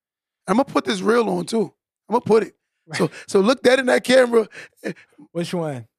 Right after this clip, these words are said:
Speaker 1: Mama,
Speaker 2: Oh,
Speaker 1: mama.
Speaker 2: yeah. Yeah. So simply, "Ma, it's okay.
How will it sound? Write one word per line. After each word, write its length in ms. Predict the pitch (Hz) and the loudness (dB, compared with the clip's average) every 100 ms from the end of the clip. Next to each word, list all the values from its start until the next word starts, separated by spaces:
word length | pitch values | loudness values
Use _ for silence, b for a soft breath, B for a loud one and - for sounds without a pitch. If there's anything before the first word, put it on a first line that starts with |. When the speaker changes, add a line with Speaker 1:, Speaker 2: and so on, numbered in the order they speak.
| _ _ _ | _ _ _
Speaker 1:
Mama, 280 | 196 233 247 | 2 4 4
Speaker 2:
Oh, 160 | 240 - b b 127 | 2 0 b b -2
Speaker 1:
mama. 440 | 247 247 240 151 B B _ _ _ _ _ _ _ _ _ | 0 2 0 -2 B B _ _ _ _ _ _ _ _ _
Speaker 2:
yeah. 140 | 156 135 110 | -4 -4 -6
Yeah. 80 | 110 | -12
So 560 | - 143 135 127 117 - _ _ _ _ _ _ _ _ | -6 -4 -2 -4 -8 -14 _ _ _ _ _ _ _ _
simply, 720 | - 175 175 165 165 165 - _ _ | -4 -2 0 0 2 0 -2 _ _
"Ma, 380 | 127 143 143 139 - _ _ _ _ | -4 -2 0 -4 -10 _ _ _ _
it's 160 | 131 127 | -4 0
okay. 420 | 127 - 117 101 | -2 0 -2 -4